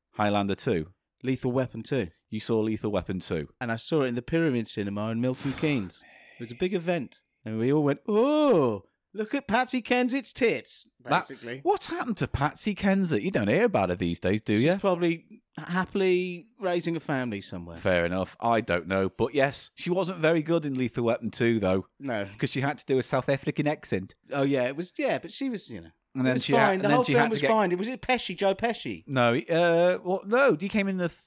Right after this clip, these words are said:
Speaker 1: did he come in in the second one or the third
Speaker 2: I think
Speaker 1: one?
Speaker 2: it was the second one.
Speaker 1: I thought it was the third one.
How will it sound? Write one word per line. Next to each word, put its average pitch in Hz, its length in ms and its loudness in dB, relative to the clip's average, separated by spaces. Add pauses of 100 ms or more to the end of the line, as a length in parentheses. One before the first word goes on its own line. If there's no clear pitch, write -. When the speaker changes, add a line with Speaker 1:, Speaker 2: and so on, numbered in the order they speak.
(460)
Speaker 1:
did 135 120 0
he 214 80 0
come 247 180 0
in 254 80 2
in 262 100 0
the 277 60 0
second 294 360 0
one 294 200 4
or 269 100 0
the 220 100 -2
third 202 240 2
Speaker 2:
I - 40 6
think 240 120 0
Speaker 1:
one? - 20 0
Speaker 2:
it - 40 0
was 170 100 -2
the 185 60 -6
second 196 340 -4
one. 90 180 -8 (100)
Speaker 1:
I 180 120 0
thought - 180 4
it 220 60 2
was 190 160 2
the - 80 -14
third 190 400 2
one. 101 220 0